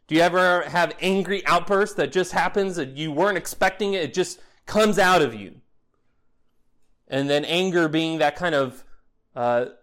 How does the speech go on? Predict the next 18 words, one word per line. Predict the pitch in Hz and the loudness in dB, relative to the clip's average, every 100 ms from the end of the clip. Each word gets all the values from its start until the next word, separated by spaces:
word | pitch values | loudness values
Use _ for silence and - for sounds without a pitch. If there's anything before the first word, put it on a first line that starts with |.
| - - - 156 190 196 | -18 -18 -6 2 2 4
ever-present | 190 202 156 - 202 190 175 151 127 | 4 4 2 0 2 4 2 -2 0
background | 156 165 - 175 160 160 | 2 2 2 2 2 -2
seething | - - 202 196 175 175 | -8 -6 -2 -2 0 2
rage | 156 147 147 156 147 147 117 | 2 4 4 4 2 -2 -2
that | 127 120 | -2 -2
we | 117 | -6
have. | 123 107 95 - 113 - _ _ _ _ _ | -4 -4 -6 -12 -20 -20 _ _ _ _ _
So | - 147 | -8 -4
something | 196 175 170 | -2 -2 0
that | 160 151 | 0 0
we | 156 | 2
always | 151 151 123 | 4 2 0
bear | 123 143 143 | 0 2 2
towards | 143 139 120 - | 0 -4 -6 -6
someone. | 131 104 104 - - _ _ | -10 -10 -14 -20 -20 _ _
Something | - 196 170 175 | -4 -2 0 0
that | 156 147 | 2 0
grows, | 131 143 156 160 147 135 123 117 117 | 0 4 6 6 4 2 0 -4 -10